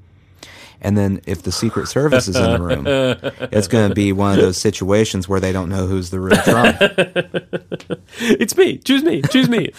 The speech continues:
Speaker 2: <laughs>
Speaker 1: "No, I'm definitely the real Trump. I don't know. I'm pretty spectacular."
Speaker 2: <laughs>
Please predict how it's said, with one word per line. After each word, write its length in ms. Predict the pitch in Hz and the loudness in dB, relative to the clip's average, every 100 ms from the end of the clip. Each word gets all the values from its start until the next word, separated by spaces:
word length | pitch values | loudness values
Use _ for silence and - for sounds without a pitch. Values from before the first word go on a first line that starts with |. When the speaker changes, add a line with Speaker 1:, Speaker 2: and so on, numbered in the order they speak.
| - | -18
Speaker 2:
<laughs> 220 | - - 165 | -20 -8 2
Speaker 1:
"No, 280 | 160 - - - | 2 2 -4 0
I'm 220 | 165 165 | 2 4
definitely 520 | 180 180 185 175 170 | 2 2 0 2 2
the 100 | 160 | 4
real 160 | 160 151 | 2 2
Trump. 260 | 156 101 - | 2 0 -2
I 160 | 101 120 | 0 2
don't 220 | 147 180 | 2 4
know. 360 | 220 170 147 - - - | 4 4 2 -6 -18 -4
I'm 280 | 107 120 | -2 0
pretty 280 | 117 139 135 | 2 2 4
spectacular." 840 | 123 143 139 165 147 151 110 101 101 | 2 2 2 2 2 2 2 2 0
Speaker 2:
<laughs> 640 | 151 156 170 165 160 165 | -6 -2 0 0 -2 -6